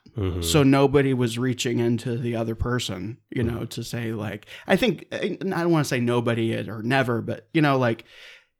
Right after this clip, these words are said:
Speaker 2: the, the memory is that we were all just kind of just dealing with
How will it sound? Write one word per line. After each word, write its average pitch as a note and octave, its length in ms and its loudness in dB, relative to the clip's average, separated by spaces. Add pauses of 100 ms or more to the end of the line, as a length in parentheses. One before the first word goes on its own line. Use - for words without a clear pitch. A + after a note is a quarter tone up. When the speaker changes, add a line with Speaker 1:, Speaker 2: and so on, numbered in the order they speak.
(120)
Speaker 2:
the, D3 200 6
the C3+ 160 2
memory D3+ 480 6
is B2+ 300 4
that G#2+ 140 0
we C3 140 2
were B2+ 200 2
all D3+ 260 4
just C#3 300 -2
kind C#3 320 0
of A#2+ 420 -2 (1080)
just C3+ 260 -2 (340)
dealing C#3+ 500 6
with A#2 480 -2